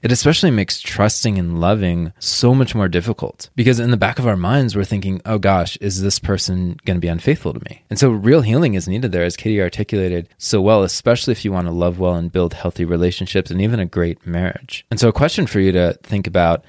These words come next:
if your mom or dad had an affair, how has that affected you, especially in your own relationships? Give this some thought, because if you start to recognize how it has affected you, then you could begin to work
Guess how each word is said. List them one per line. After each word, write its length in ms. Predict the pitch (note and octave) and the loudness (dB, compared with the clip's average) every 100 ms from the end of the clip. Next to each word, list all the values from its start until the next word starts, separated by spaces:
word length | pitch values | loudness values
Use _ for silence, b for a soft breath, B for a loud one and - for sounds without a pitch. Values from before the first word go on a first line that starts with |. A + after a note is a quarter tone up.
| b | b
if 140 | G#2+ | 0
your 100 | B2+ | 2
mom 360 | B2 G2+ A2+ A#2+ | 4 4 2 2
or 120 | G#2 | 0
dad 460 | F2 F2 F2 F2+ F2+ | 2 2 2 2 0
had 240 | - F#2 | -6 -4
an 100 | E2+ | -4
affair, 580 | D#2+ - F#2 F2 E2+ F2 | -4 -2 0 2 2 -2
how 280 | - - A2+ | -12 -2 0
has 100 | E3 | 2
that 120 | D3+ | 2
affected 520 | G2+ - E2 - E2+ - | 2 0 -4 -4 -8 -8
you, 180 | - - A#2+ | -12 -10 -6
especially 480 | - A2 - C#3+ | 0 2 2 0
in 100 | G#2 | 2
your 120 | G2 F2 | 2 0
own 140 | F2 | 0
relationships? 800 | D#2 D#2+ E2+ - E2+ - - - | -2 -2 -2 -4 -12 -12 -16 -10
Give 200 | - C3+ | -2 0
this 140 | F3+ | 0
some 200 | - F#2+ | 0 -4
thought, 440 | E2+ - F2 - - | -4 -4 -4 -4 -6
because 320 | F#2+ G#2 F#2+ B B B | 0 0 0 B B B
if 120 | - | -2
you 80 | A2+ | 0
start 240 | A2 D#3+ F#3+ | 2 0 2
to 120 | A#2 | 0
recognize 640 | F2 F2+ - G2+ F2+ E2+ | 2 2 2 0 0 0
how 160 | - F2+ | 0 0
it 60 | E2+ | 0
has 140 | D#2+ | -2
affected 540 | D#2+ - E2+ - A2 | -6 -4 -4 -2 -2
you, 220 | A2+ A#2+ A#2+ B B | 2 4 2 B B
then 260 | - G#2+ C#3+ | -2 2 2
you 60 | |
could 120 | C#3+ C#3 | 2 2
begin 360 | A#2 G2+ F2+ | 2 4 2
to 120 | E2+ F#2 | 0 -2
work 420 | F2 F2 F2+ - | 0 2 2 0